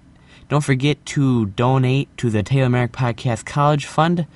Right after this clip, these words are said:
Full details can be found in today's show notes at taylor merrick dot com. And as for today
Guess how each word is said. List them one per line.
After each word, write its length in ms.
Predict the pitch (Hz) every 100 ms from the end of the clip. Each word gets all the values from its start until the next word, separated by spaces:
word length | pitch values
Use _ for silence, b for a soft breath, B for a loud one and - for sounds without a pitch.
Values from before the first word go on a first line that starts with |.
| B B
Full 220 | - 160
details 480 | 131 131 - 131 131
can 160 | 117 104
be 100 | 101
found 320 | - 120 110
in 100 | 104
today's 380 | - 110 123 120
show 300 | - 123 123
notes 340 | 139 147 - 101
at 240 | 95 -
taylor 420 | - 131 120 110
merrick 380 | 104 98 - -
dot 160 | 87 - _
com. 560 | - 147 160 160 156 147 B B B B B B
And 480 | 110 110 104 98 92
as 200 | 98 95
for 280 | - 98 92
today 680 | - 107 127 131 123 135